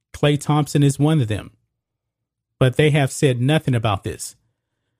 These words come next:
But it goes on, it says, "White was hopeful that the interview would draw interest and attention to the situation, but so far, it's just been crickets."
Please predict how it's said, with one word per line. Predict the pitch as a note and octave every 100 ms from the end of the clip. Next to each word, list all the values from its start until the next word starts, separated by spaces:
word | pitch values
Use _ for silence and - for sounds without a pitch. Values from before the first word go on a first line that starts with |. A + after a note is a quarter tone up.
| _ _ -
But | E3
it |
goes | G3 F#3
on, | F3
it | D#3
says, | - C3+
"White | B2+ G3 F3+
was | D#3
hopeful | E3+ E3 E3
that | C#3+ C3
the | C3 D#3
interview | C#3+ A#2 A#2
would | A#2+ A2+
draw | C#3+ E3 E3+
interest | E3 D#3+ D#3+ D#3 -
and | D#3
attention | C#3 C3+ F3+ E3 C#3 C#3
to | C#3
the | B2
situation, | - C3+ B2 D#3+ D#3+ C3+ B2+ - _ -
but | B2+
so | E3+ E3
far, | - C3 C3+ C#3 _ _ _ _ -
it's | C#3
just | - D3+ -
been | D3
crickets." | E3+ D#3+ - -